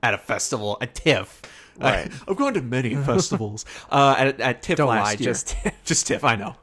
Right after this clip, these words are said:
Speaker 2: Oh, we did see something at New York, so you've been to more than one.
Speaker 1: Yeah.
Speaker 2: Um, at least major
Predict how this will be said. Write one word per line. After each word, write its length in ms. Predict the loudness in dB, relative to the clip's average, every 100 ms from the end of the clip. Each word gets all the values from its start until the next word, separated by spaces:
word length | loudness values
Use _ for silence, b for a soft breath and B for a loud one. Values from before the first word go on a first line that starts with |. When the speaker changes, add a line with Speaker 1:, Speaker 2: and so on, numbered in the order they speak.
| 2
Speaker 2:
Oh, 100 | 2
we 120 | 2
did 180 | -2 -4
see 140 | -4 -4
something 260 | -4 -4
at 60 | -6
New 100 | -6
York, 300 | -6 -8 -8
so 100 | -8
you've 140 | -8
been 140 | -8 -10
to 40 |
more 160 | -12 -14
than 140 | -14
one. 220 | -16 -16 -20 b b
Speaker 1:
Yeah. 100 | -14 -14 -14
Speaker 2:
Um, 320 | -8 -8 -8 -10
at 120 | -10
least 280 | -10 -10 -14 _ -10
major 460 | -8 -8 -10 -14